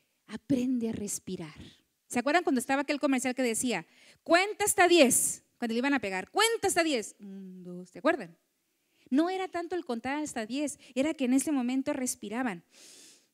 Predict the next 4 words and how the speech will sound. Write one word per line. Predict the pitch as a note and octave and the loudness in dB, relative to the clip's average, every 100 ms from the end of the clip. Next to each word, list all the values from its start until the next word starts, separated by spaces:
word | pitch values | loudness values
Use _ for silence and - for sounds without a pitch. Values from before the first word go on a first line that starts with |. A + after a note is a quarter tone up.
| _ - - - - - _ _ _ _ - - - - _ | _ -20 -20 -20 -20 -20 _ _ _ _ -20 -20 -20 -20 _
Y | B3+ | 0
tú | C#4+ | 2
cuando | C4+ F4 D4+ | 2 2 2
respiras, | B3 A#3 - C#4+ A#3 G#3+ | 0 -2 0 2 2 -2